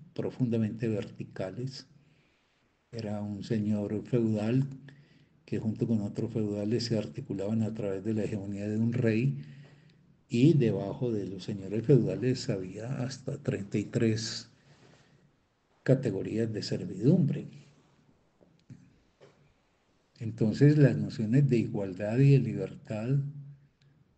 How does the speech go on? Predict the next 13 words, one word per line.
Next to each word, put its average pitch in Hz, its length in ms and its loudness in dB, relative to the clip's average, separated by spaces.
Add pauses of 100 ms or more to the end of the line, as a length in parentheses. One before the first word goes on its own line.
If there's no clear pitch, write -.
(140)
se - 200 0
desvanecen. 120 760 4
Si - 140 0
bien 143 220 4
en 214 140 6
el 165 160 4
cristianismo 131 680 2
algunos 170 420 0
pensadores 123 800 -2
brillantes 123 760 0
como 117 240 -6
Santo 110 400 -6
Tomás 107 760 -2